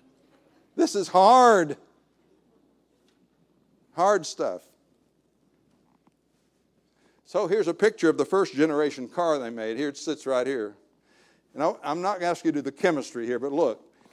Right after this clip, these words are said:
You see the four wheels, and this is the axles, and this is the, the thing that is the motor, and it's this thing that turns around.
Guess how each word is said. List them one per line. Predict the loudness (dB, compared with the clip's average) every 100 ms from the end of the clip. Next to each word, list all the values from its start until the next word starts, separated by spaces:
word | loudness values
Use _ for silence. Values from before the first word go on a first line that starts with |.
| _ _
You | -6
see | -2 -2
the | 0
four | 0 0 2
wheels, | 0 2 2 0
and | -4
this | -6 -10
is | -10
the | -6 -4
axles, | 0 0 0 -6 -4
and | -6 -6
this | -6
is | -10
the, | -12 -12 _ _ -6
the | -6
thing | -4 -4 -4
that | -6
is | -8 -8
the | -8
motor, | 0 4 4 2 0 -6
and | -4 -2
it's | -2 2
this | 4 4 2
thing | 0 0 -2
that | -6
turns | -4 -4 -2 0
around. | 2 2 2 0 -2 -6 -8